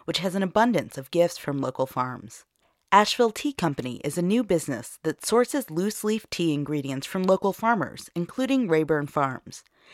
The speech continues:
Give their pumpkin pie chai to anyone who could use a cozy gift this time of year. Bring something truly unique to holiday meals with a root bouquet from Gaining Ground Farm.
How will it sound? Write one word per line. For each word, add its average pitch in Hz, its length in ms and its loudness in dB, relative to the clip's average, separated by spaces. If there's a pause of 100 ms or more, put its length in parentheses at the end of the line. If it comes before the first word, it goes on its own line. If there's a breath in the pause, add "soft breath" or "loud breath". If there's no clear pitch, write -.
(200 loud breath)
Give 214 160 6
their 208 120 8
pumpkin 233 440 0
pie 214 220 2
chai 131 340 2
to - 200 0
anyone 226 360 2
who 170 120 -4
could 139 180 -8
use 165 220 -2
a 139 60 0
cozy - 380 -2
gift 135 380 -2
this 139 180 -4
time 131 260 -4
of 131 160 -8
year. 123 340 -8 (680)
Bring 202 180 4
something 208 320 0
truly 240 340 -2
unique 220 460 0
to - 80 -8
holiday 185 420 4
meals 131 440 -4
with 151 160 -4
a 151 60 4
root 208 360 -4
bouquet 143 440 -2
from 143 220 -6
Gaining 147 320 0
Ground 139 320 -2
Farm. 135 400 -2